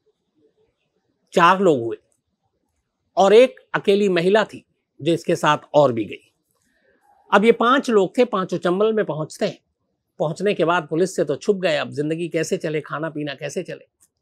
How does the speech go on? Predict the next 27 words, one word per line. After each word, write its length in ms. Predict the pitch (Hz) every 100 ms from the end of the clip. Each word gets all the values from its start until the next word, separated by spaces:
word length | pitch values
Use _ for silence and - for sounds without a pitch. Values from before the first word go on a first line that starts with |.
| _ _ _ _ _ -
तो 60 | 170
चंबल 320 | 202 220 226
में 100 | 196
जाने 260 | 185 214
के 120 | 208 180
बाद 180 | 190
और 180 | 170 180
तो 120 | 180
कोई 120 | 170 156
काम 200 | 151 131
होता 300 | 135 151 175
नहीं 160 | 170
है, 60 | 160
वहां 260 | 139 123
अपना 140 | 117 123
नौकरी 360 | 131 147 175
कर 100 | 160
सकते 300 | 143 131 156
हैं, 60 | 143
ना 100 | 123
खेती 340 | - 156 165
कर 100 | 160
सकते 320 | 127 127 - 143
हैं, 220 | 131 123
ना 140 | 107
फिर 220 | - 110
आप 160 | 107